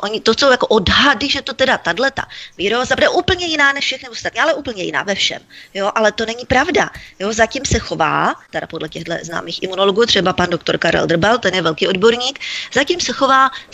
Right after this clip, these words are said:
stejně jako všechny ostatní respirační, eh, virová onemocnění, jo. Takže není důvod, eh, ju naprosto vyčlenit někam do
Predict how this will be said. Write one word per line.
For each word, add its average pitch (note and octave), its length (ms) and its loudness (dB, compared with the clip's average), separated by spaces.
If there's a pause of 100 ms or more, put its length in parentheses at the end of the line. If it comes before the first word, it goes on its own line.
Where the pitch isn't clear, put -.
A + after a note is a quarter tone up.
(120)
stejně B3+ 500 2 (160)
jako G3+ 280 -2 (120)
všechny F#3+ 400 -2
ostatní F3 880 -4 (180)
respirační, E3+ 1000 0 (280)
eh, E3 260 2
virová E3+ 400 4
onemocnění, E3+ 600 -8 (120)
jo. D3+ 200 -4
Takže F3 280 -2
není F#3 220 0
důvod, F#3 420 4
eh, F3 340 6
ju F3+ 280 2
naprosto F3 420 -2
vyčlenit F3+ 440 0
někam F3+ 280 0
do F#3 140 0